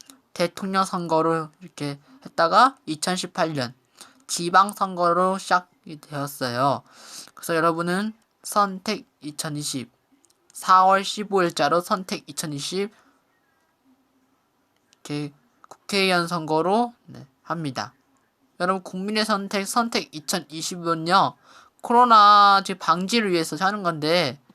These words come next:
여러분은 실내에서 하도록 하겠습니다. 네. 이렇게 국회의원 선거가 어떻게 될지는 모르겠지만, 심판,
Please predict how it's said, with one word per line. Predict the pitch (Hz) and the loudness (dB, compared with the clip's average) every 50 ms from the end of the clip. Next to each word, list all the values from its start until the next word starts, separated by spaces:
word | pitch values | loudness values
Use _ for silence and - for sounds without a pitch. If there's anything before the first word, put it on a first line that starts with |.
| _ _ _ _ _ - - _ _ _ - - - _ _ _ _ _ - - _ - - | _ _ _ _ _ -20 -20 _ _ _ -20 -20 -20 _ _ _ _ _ -20 -20 _ -8 -4
여러분은 | 151 160 160 165 160 160 165 165 160 160 165 180 190 202 _ _ _ _ _ - | 0 2 2 2 2 -2 -4 -4 -4 -4 -4 -6 -6 -8 _ _ _ _ _ -14
실내에서 | - - - 233 240 240 233 226 220 214 202 190 190 - 208 202 | -10 -4 0 2 2 4 4 4 4 4 2 2 0 0 2 0
하도록 | 202 - 185 175 170 165 - - | 2 0 -2 -2 -4 -4 -2 -4
하겠습니다. | 165 170 175 175 160 - - 143 135 117 113 117 110 107 - _ _ _ _ _ _ _ _ _ _ _ _ _ _ _ | -4 -4 -4 -6 -8 -8 -8 -10 -10 -10 -10 -12 -14 -16 -16 _ _ _ _ _ _ _ _ _ _ _ _ _ _ _
네. | - 135 131 143 - _ _ _ _ _ _ - | -20 -20 -20 -20 -20 _ _ _ _ _ _ -12
이렇게 | - 165 156 - 180 175 165 165 170 170 175 - _ - | -10 -10 -6 -2 -2 0 0 0 -2 -6 -10 -16 _ -18
국회의원 | - 185 - - 233 220 214 | -16 -10 -4 -2 0 0 2
선거가 | 214 214 185 185 180 165 165 156 | 0 0 0 0 0 2 4 4
어떻게 | 151 156 156 _ - - 185 180 - 180 180 | 4 2 0 _ -8 -8 -8 -4 -4 -6 -6
될지는 | - 165 143 151 147 - - 175 175 180 180 165 | -4 -6 -6 -6 -6 -6 -6 -4 -4 -4 -4 -2
모르겠지만, | 151 156 170 165 165 156 - - 170 190 202 185 143 139 _ _ - - - _ _ - - | -2 -2 -2 -2 -4 -6 -8 -4 0 2 2 2 0 -4 _ _ -20 -20 -20 _ _ -20 -12
심판, | - - - 247 240 233 - 196 165 143 131 - | -6 -4 -4 -4 -4 0 4 4 4 4 2 -6